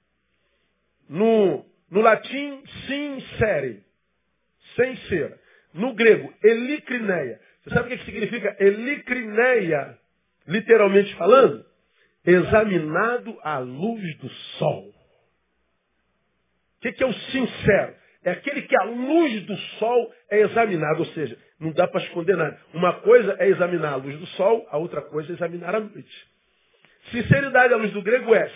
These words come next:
ser examinado à luz do sol. Ou seja, você está diante da luz e nós examinamos exatamente como é. Isso é sinceridade. Bom, não foi o caso de Judas.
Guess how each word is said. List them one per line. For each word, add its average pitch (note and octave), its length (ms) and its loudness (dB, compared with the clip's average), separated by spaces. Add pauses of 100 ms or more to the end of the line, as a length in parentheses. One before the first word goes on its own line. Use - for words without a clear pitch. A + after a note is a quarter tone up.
(200)
ser C#4+ 280 -6
examinado G#3 840 -6
à A3+ 80 2
luz A3 760 -6
do C4 120 -14 (340)
sol. G#3 300 -2 (540)
Ou E3+ 60 -12
seja, F#3+ 300 4 (180)
você - 120 -12
está C4 220 -2
diante B3 380 -10
da A#3 120 2
luz A3 580 -2 (140)
e G#3+ 80 -10
nós A3+ 220 2
examinamos G#3+ 500 2
exatamente A3+ 600 -6
como C4+ 380 -2
é. - 220 2 (140)
Isso G#3+ 180 -6
é - 40 -2
sinceridade. F3+ 680 -6 (300)
Bom, C#3+ 240 -4
não F3+ 160 -6 (180)
foi F#3+ 320 0 (300)
o F3 100 -6 (100)
caso D#3+ 440 -4 (600)
de F#3 260 -10 (540)
Judas. G3 360 0